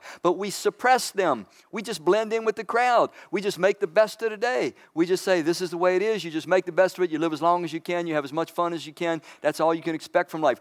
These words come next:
But you have desires in you for a perfect world, eternal life, eternal health and vigor. You want everyone to be happy. You want everyone to be loved. It's in you. You want everyone to be healthy. Those are hopes that can't be fulfilled except by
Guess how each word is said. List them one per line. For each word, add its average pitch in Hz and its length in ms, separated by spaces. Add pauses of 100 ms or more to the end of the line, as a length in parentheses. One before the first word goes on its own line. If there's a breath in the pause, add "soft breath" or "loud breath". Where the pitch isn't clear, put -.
(160 loud breath)
But 123 160
you 196 140
have 185 200
desires 170 540
in 147 100
you 170 140
for 139 200
a - 40
perfect 185 420
world, 165 360 (160 loud breath)
eternal 185 520
life, 180 380
eternal 185 460
health 170 320
and 156 120
vigor. 147 300 (220 loud breath)
You 196 120
want 185 300
everyone 233 460
to 147 80
be 139 140
happy. 143 280
You 202 140
want 226 200
everyone 226 380
to 151 80
be 135 140
loved. 127 360 (280)
It's 220 220
in 240 220
you. 143 120
You 214 200
want 233 180
everyone 240 320
to 175 60
be 147 160
healthy. 127 360 (240 loud breath)
Those 202 420
are 156 100
hopes 190 320
that - 260
can't 208 340
be 202 140
fulfilled 160 600
except - 680
by 139 480